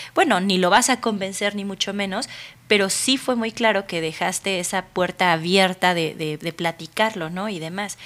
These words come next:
Entonces, ojalá la responsabilidad afectiva, ya lo ideal, ¿verdad? Es que sea mutua, <laughs> pero no siempre es así. No siempre es así. Entonces,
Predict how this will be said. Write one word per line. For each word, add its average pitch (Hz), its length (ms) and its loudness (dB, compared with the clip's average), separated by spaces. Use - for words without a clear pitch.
Entonces, 180 540 -2
ojalá 220 720 4
la 180 140 4
responsabilidad 185 720 2
afectiva, 190 540 -2
ya 196 160 4
lo 208 120 6
ideal, 180 480 6
¿verdad? 190 420 2
Es 180 140 -2
que 180 140 -4
sea 175 180 0
mutua, 202 560 2
<laughs> - 640 0
pero 180 160 0
no 196 180 -4
siempre 202 540 0
es 180 160 -2
así. - 300 -6
No 202 140 4
siempre 214 460 2
es 190 140 -2
así. 170 320 -4
Entonces, 175 480 -2